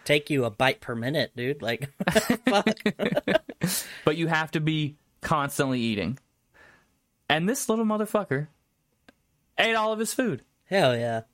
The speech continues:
Speaker 2: <laughs>
Speaker 1: How long did it take him? What was
Speaker 2: Uh,
Speaker 1: the
Speaker 2: and
Speaker 1: time at?
Speaker 2: s-, it was seven fifteen.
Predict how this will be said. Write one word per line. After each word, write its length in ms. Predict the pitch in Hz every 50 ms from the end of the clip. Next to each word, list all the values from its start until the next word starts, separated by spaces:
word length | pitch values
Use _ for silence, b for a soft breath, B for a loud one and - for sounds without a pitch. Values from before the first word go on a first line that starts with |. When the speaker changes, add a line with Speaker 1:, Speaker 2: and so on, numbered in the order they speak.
| _ _ - 214 - - - -
Speaker 2:
<laughs> 500 | - - - - - _ 349 453 - -
Speaker 1:
How 120 | 170 170
long 220 | 165 170 190 208
did 140 | 180 139 120
it 100 | 120 113
take 220 | - 117 110 107 113
him? 180 | 110 110 110 - -
What 120 | - 131 131
was 260 | 131 131 131 131 131
Speaker 2:
Uh, 40 | 131
Speaker 1:
the 60 | 135
Speaker 2:
and 60 | 135
Speaker 1:
time 220 | 127 151 160 151 120
at? 180 | 98 80 - - _ _ _ _ _ _ _ _ _ _ _ _ _ _ _
Speaker 2:
s-, 180 | - - - 143
it 60 | 151
was 140 | 139 127 -
seven 420 | - - 139 139 135 143 143 143
fifteen. 640 | 143 - 151 143 - - 143 143 156 170 185 190